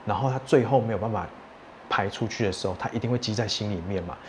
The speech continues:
所以在跟腰包妈讨论的时候，我们才发现说，腰包妈，我们要学会放下。她竟然就开始跟之前的吵架的朋友和好，而且开始有联络。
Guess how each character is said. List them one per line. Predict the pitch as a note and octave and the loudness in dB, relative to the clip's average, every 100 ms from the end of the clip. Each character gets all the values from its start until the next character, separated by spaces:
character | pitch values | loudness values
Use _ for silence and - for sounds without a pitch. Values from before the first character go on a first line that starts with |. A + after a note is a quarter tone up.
| - - | -16 -4
所 | - | 4
以 | D#3 | 4
在 | A#2+ C#3+ | 6 2
跟 | C#3 | 2
腰 | C#3 B2+ | 2 2
包 | B2+ | 2
妈 | B2 B2 | 2 2
讨 | - F2+ | 2 -2
论 | G#2+ A2 | 0 0
的 | G2+ | 2
时 | F#2 F#2+ | 0 0
候， | G#2 | 0
我 | |
们 | F#2+ F#2+ | 0 -4
才 | |
发 | F#2+ G#2 | -2 0
现 | G#2 G2+ | 0 -2
说， | - G2 | 2 2
腰 | A2 | 4
包 | A2+ A#2 | 6 6
妈， | A2+ - - - - - - - - - | 4 -2 -14 -18 -18 -18 -18 -18 -10 -4
我 | |
们 | F#2 G#2 | -2 0
要 | A#2+ | 0
学 | - - | 0 -2
会 | F2+ B2 | 2 2
放 | G2+ - - G2+ E2+ | 0 4 6 6 2
下。 | - - F#2 - - - - | -2 0 -2 -4 -18 -20 -6
她 | - D3 - | -2 -2 2
竟 | F3 | 2
然 | B2 | 4
就 | A#2 | 2
开 | - B2 | 2 2
始 | - F#2+ | 2 2
跟 | - A2 A#2 A#2 - | 6 6 6 0 0
之 | - D3 | 6 6
前 | C#3+ A#2 F#2+ | 6 2 2
的 | G2+ F#2+ F2+ | 4 4 2
吵 | - F#2 | 2 2
架 | B2 | 4
的 | G#2+ | 2
朋 | - F#2 F#2+ | 0 -2 0
友 | F#2 - - - | 0 -2 -12 -4
和 | - G#2+ | 4 4
好， | - - - - - - | 4 2 -2 -16 -10 -4
而 | |
且 | A2 G#2+ | 0 2
开 | - | 4
始 | A#2+ | 4
有 | G2+ | 4
联 | F#2+ F#2 A2+ | 2 2 4
络。 | A2+ | 4